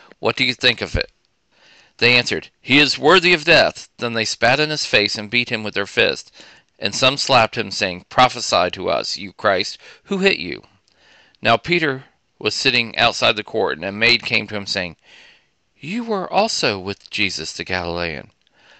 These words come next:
But he denied it before them all, saying, "I don't know what you are talking about." When he had gone out on the porch, someone else saw him and said to those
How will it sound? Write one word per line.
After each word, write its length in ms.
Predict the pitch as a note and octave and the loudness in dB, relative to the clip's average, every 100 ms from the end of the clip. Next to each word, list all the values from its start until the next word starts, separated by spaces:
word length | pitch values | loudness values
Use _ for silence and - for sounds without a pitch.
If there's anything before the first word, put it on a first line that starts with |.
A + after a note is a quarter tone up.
| _ | _
But 120 | - A2 | -4 0
he 120 | C#3+ | 2
denied 380 | E3+ D3+ C3 A#2+ | 2 4 4 4
it 100 | A2 | 0
before 320 | A2 - A#2+ | -6 -2 -2
them 160 | A#2 A2+ | 0 2
all, 180 | G#2 | 2
saying, 360 | G2 - E2+ C2 _ _ _ _ | 2 -2 -4 -6 _ _ _ _
"I 140 | - F#2+ | -6 -4
don't 320 | E2+ F#2+ F#2 | -2 -6 -4
know 200 | G#2+ F2+ | -4 -4
what 200 | D2+ E2+ | -4 -8
you 160 | D#2+ F2+ | -8 -8
are 80 | |
talking 360 | F#2+ G#2 G2 D#2 | -2 -2 -2 -8
about." 340 | C#2+ - - - _ _ _ _ _ _ _ _ | -8 -6 -6 -10 _ _ _ _ _ _ _ _
When 180 | A2+ A#2+ | -8 -2
he 140 | D#3 | 0
had 160 | D#3+ A#2 | 0 2
gone 240 | B2+ C#3 | 2 4
out 320 | B2 B2+ A#2+ _ _ - | 4 4 0 _ _ -4
on 100 | A2+ | -4
the 60 | |
porch, 380 | G#2 B2 G2 - | -2 0 0 0
someone 260 | B2 C3 C#3+ | -2 0 0
else 220 | D3 - | 0 0
saw 220 | A#2 G2+ | 2 2
him 180 | G2 F2+ | 0 -8
and 100 | F2+ | -6
said 240 | - A#2 | -4 -4
to 100 | - | -4
those 420 | G#2+ G#2+ G#2 G#2 | 0 2 2 -2